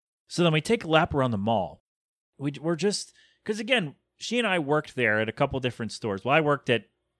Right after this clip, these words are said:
two stores. She worked at three, maybe? Yeah, one place in the food court and then two stores. Um, I think. I don't know.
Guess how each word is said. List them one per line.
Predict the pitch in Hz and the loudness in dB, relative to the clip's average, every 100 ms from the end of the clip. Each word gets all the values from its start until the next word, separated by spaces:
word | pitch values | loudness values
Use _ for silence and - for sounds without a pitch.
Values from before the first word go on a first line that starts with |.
| _ _ _ | _ _ _
two | - 170 156 | 0 0 0
stores. | - 113 101 101 | -2 0 0 -2
She | - 139 | -2 -2
worked | 131 131 123 117 | 4 4 4 4
at | 107 101 - - _ _ _ _ _ _ _ | 4 2 -4 -20 _ _ _ _ _ _ _
three, | - 110 139 190 | -8 -2 0 0
maybe? | 202 214 262 262 - _ _ _ _ _ _ _ | 0 -2 -2 -4 -8 _ _ _ _ _ _ _
Yeah, | 135 139 | 0 2
one | 107 127 147 | 2 2 0
place | - 165 - | 2 0 2
in | |
the | 151 | -4
food | - 143 127 | -2 -2 2
court | 131 | 0
and | 117 | 2
then | 107 | -2
two | 120 | -4
stores. | 113 92 78 - _ | -4 -8 -10 -20 _
Um, | 117 113 110 107 104 _ _ _ _ _ _ - | 2 4 4 2 -4 _ _ _ _ _ _ -14
I | |
think. | 104 135 90 - - _ _ | -6 -4 -6 -8 -20 _ _
I | 131 | 0
don't | 117 98 | 0 -2
know. | 87 | -8